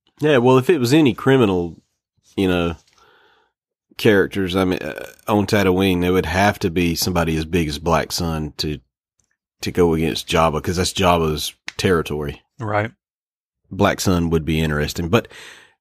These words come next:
Speaker 1: i-, if you read, uh, the Variety article on this Obi-Wan movie,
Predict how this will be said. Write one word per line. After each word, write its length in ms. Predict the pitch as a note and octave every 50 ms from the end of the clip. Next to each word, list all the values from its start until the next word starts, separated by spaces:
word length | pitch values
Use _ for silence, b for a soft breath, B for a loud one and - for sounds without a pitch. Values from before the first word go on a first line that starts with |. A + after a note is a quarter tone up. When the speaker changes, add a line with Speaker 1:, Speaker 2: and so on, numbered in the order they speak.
| _ -
Speaker 1:
i-, 40 | A#2
if 320 | B2 - C3+ C3 A#2+ -
you 120 | D3+ D3 C3
read, 340 | C3+ D#3 E3+ F3+ E3+ D3+ C#3
uh, 300 | C3+ B2+ B2 A#2+ A#2 A2+
the 240 | G#2+ G2 G#2 F#2+ F2 F2 - _ _
Variety 680 | G#2 G#2 G#2+ G2+ F#2 G2+ G#2+ B2+ D#3+ C#3 A2 G2 E2+
article 480 | D2+ D#2+ E2+ E2+ E2 D#2+ - E2+ D#2+ D#2
on 120 | D#2 D2
this 180 | D2+ C#2+ - E2+
Obi-Wan 460 | D#2+ D2 D2+ D2+ C#2+ C#2 C#2 C#2 C#2+
movie, 340 | D2 C#2+ C#2+ C2+ D#2 E2+